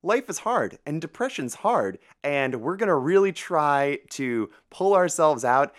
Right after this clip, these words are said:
It's almost like the singer having conversations with themselves about getting their ass out of bed and taking a shower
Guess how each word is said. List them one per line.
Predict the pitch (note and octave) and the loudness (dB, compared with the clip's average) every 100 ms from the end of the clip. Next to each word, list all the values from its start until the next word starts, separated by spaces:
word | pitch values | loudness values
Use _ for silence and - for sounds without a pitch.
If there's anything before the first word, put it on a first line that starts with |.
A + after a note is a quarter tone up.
| - _ | -20 _
It's | D3+ - | -10 -6
almost | D#3+ F3+ G3 G3+ - | -2 0 0 -4 -4
like | D#3+ C#3 C3 - - _ _ _ _ | 0 2 0 -4 -20 _ _ _ _
the | C3+ B2 D3+ C3+ | -16 -4 -2 -2
singer | A#2+ - E3+ F#3 F3+ - | -4 -4 -2 0 -2 -4
having | C#3+ C#3 C3+ C3 | -2 0 0 -2
conversations | A#2+ C#3+ D3+ D3+ - C#3 C3+ C#3+ C3 | -4 -4 -2 -2 -2 -2 -2 -4 -6
with | G2+ B2+ - | -4 -4 -4
themselves | B2+ A#2+ - A#2+ A#2 C3+ C#3 - | -6 -4 -4 0 2 2 -2 -6
about | C3+ A#2+ A#2 A2+ | -4 -2 -4 -4
getting | B2+ C3 | -6 -4
their | B2+ A#2 | -2 0
ass | A#2 A#2 | -2 -2
out | C3 | -6
of | A#2 F#2+ | -6 -6
bed | A2+ A2+ A2+ - - | -2 -2 -4 -16 -14
and | A2 | -14
taking | - B2 C3 A#2+ | -10 -10 -8 -8
a | |
shower | - B2 A#2 A2 G#2+ | -6 -4 0 0 0